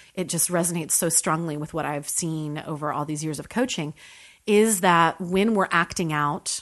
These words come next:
when we as moms are acting out, which whatever form that shows up for you, whether it's overeating, overspending, overdrinking, over whatever, overachieving, what have you,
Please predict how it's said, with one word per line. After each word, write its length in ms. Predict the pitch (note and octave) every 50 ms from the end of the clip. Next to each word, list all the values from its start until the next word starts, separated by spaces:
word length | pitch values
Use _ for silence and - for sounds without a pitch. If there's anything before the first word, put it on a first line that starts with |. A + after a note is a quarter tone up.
| - -
when 220 | F3+ F3+ D#3+ D3+
we 340 | D#3 F3+ F3+ E3 D3+ D#3+ - -
as 180 | D#3 D#3 - -
moms 400 | F3 E3 F#3 E3+ E3+ E3 D3+ -
are 160 | - C#3 -
acting 380 | - D#3 D#3 - - E3 D3+ -
out, 360 | - D3 D#3 A3 - - - - - -
which 260 | - D#3+ C#3+ - - E3
whatever 340 | E3 D3 C#3 D3+ D3+ D#3
form 400 | D3 - - D#3 D3+ D3 D3+ D3+
that 160 | D3 D3+ D3 -
shows 320 | - - D#3 C#3+ C#3+ D#3
up 160 | D3 - -
for 60 | -
you, 280 | D3 C#3+ D3 E3 F#3 A3+
whether 220 | G#3 D#3 D3+ D#3
it's 160 | D#3+ D3 - -
overeating, 520 | D#3+ D#3+ D3 D#3+ D3+ D#3 D#3+ D3+ D#3 D#3
overspending, 600 | - D3+ D#3+ D#3+ D#3 - - F3+ D#3+ D#3+ D#3 D#3+ D3+
overdrinking, 600 | D#3+ E3 D#3+ D#3+ D#3 - F#3 F#3+ F3 F3+ E3+ E3+ E3
over 300 | E3 E3 D#3 E3 D#3+ D3+ - - - - - - _
whatever, 640 | - F#3 F3 E3+ F3+ F#3+ G3 G3+ G3 F#3 D#3+ E3+ F3 C3+
overachieving, 1400 | F3+ F3 E3+ F3+ E3+ E3 D#3+ D3 - G3 F#3 F3 - - F#3+ - - - A#3 A3 G#3 G3 F#3 F3+ E3+ E3+ F3 F#3+ - - - - - - - - - _ -
what 180 | F#3+ F3+ E3+
have 240 | E3 G#3+ A3+ A3+ G#3
you, 400 | G3+ F#3+ F3 F3 E3+ E3 E3